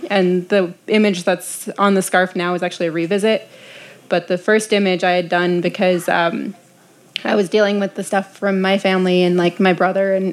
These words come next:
everybody kind of enabling his drug habit and not really acknowledging it.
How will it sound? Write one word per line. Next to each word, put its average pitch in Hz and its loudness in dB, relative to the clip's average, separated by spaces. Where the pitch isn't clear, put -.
everybody 180 0
kind 190 0
of 185 2
enabling 190 4
his 196 0
drug 196 2
habit 233 -2
and 190 2
not 175 2
really 175 2
acknowledging 208 2
it. 277 0